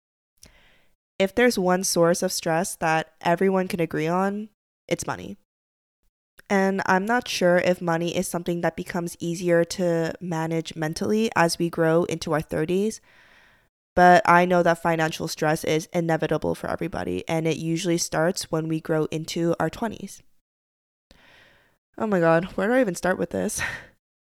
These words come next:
<laughs> For me, my mind doesn't settle on one idea of money.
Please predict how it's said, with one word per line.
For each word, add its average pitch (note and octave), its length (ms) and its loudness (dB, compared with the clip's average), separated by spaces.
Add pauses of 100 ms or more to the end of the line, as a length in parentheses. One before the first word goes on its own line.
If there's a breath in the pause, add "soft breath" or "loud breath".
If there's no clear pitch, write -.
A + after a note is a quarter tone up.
(160)
<laughs> - 800 -20
For A3+ 220 4
me, G#3+ 420 0 (140)
my G3 220 4
mind F#3 480 2
doesn't F3 380 -2
settle E3+ 500 4
on E3 300 -2
one E3 320 0
idea D#3 360 -2
of - 200 -8
money. - 380 -10